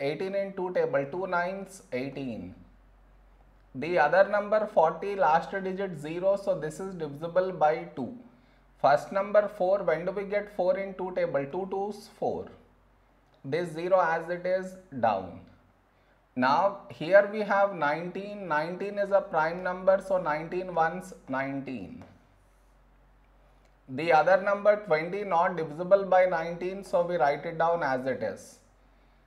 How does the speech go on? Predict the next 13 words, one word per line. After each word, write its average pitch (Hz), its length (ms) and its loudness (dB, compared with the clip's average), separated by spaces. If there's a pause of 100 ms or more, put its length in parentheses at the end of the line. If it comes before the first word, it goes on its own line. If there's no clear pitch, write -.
(160)
Now 151 500 0 (200)
we 165 320 -6
got 185 460 6
one 170 300 4
here, 101 420 -2 (480)
so 151 280 0
focus 151 400 2
on 190 220 0
to 196 80 -2
the 185 140 4
other 165 260 4
number 180 380 2 (100)
twenty. 139 520 -4